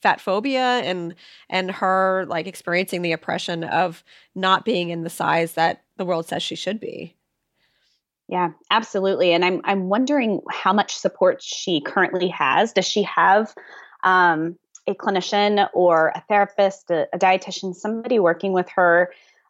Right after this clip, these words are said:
Speaker 2: um, who understands a paradigm like health at every size? Because to your point, she's living in a world that, that, you know, hasn't quite <laughs> caught up yet. And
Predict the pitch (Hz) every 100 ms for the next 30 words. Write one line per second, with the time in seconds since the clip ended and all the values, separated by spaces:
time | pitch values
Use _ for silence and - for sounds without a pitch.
0 | - 175 160 165 - 202 190 - 185 180
1 | - 156 160 170 - - _ _ _ _
2 | _ - - 190 165 165 185 175 165 -
3 | - 165 175 175 170 156 165 147 165 226
4 | - 214 - 196 185 - - 233 269 277
5 | - 202 180 - 185 185 185 202 196 175
6 | 160 165 185 202 180 165 - _ - _
7 | _ - 180 170 - 196 175 160 165 165
8 | _ _ _ - - 196 208 185 196 180
9 | - - 180 165 156 - 254 262 285 269
10 | - - _ _ - 208 208 202 202